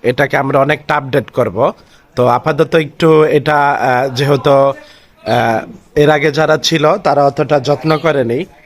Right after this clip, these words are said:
তো আমরা কেবল আসলাম। এখন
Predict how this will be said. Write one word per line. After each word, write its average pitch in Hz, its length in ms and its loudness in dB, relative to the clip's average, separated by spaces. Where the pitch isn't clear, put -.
তো 147 60 2
আমরা 143 280 2
কেবল 160 560 0
আসলাম। 160 640 -2
এখন 135 520 -2